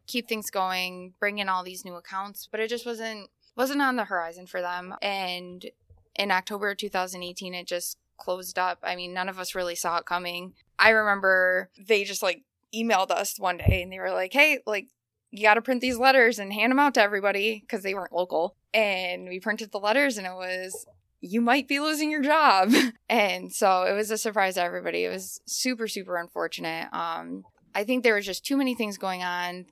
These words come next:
too many different ideas going through the factory to really be good at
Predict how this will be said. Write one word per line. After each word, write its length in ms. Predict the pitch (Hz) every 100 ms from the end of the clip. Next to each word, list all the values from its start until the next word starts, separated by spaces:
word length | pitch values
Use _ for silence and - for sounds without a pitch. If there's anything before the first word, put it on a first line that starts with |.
| _ -
too 120 | 240
many 160 | 240 208
different 420 | 196 214 226 185
ideas 420 | 190 180 170 165
going 260 | - 170 170
through 140 | 180
the 80 | 175
factory 640 | 175 151 - 165 165 190 190 -
to 500 | 196 180 175 185 185 _ _ _ _ _
really 280 | 214 220 208
be 140 | 202
good 260 | 175 196
at 120 | 175